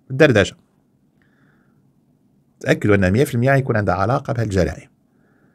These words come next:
وماشي بعيد تكون هذه السيده قاتله متسلسله، تكون سفاحه كتستدرج الضحايا ديالها. في حوايج دريس لقاو ثلاثه ديال الشعرات ومختلفين.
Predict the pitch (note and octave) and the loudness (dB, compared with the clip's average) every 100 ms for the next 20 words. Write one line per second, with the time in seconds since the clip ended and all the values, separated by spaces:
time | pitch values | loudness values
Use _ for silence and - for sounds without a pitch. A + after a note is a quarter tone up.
0 | _ _ F#2 A2+ - F#2 F#2 A2 - - | _ _ -2 -2 0 0 0 -2 -6 -10
1 | - F#2+ B2 - A2 A2 B2 C3+ _ _ | -2 0 0 -2 -2 2 2 0 _ _
2 | _ _ - C#3 D3+ D3 - F2+ G#2+ A#2+ | _ _ 0 4 4 4 0 -2 -2 -4
3 | A#2+ C3+ - D#2 - _ _ _ - B2 | -4 -4 -6 -12 -18 _ _ _ -4 -2
4 | B2+ - D#3 D#3 D#3 C3 B2+ - E3+ D3+ | -4 0 0 0 -4 -6 -6 -6 -2 0
5 | D3+ G#2+ A2+ D3+ C#3 D#2 - - _ _ | 0 0 2 4 2 0 -12 -20 _ _
6 | _ _ _ _ _ _ _ _ - _ | _ _ _ _ _ _ _ _ -20 _
7 | _ _ - G3 F#3+ C3+ F#3+ G#3+ - _ | _ _ 2 4 6 4 2 -2 -12 _
8 | _ _ _ _ _ _ _ - C3+ C#3+ | _ _ _ _ _ _ _ -2 2 4
9 | D3+ E3 E3 D#3+ - - - - - _ | 4 2 2 0 -2 -4 -6 -16 -20 _
10 | _ _ _ _ _ _ _ _ _ _ | _ _ _ _ _ _ _ _ _ _
11 | - F2 - D#3+ - | -10 -8 0 2 2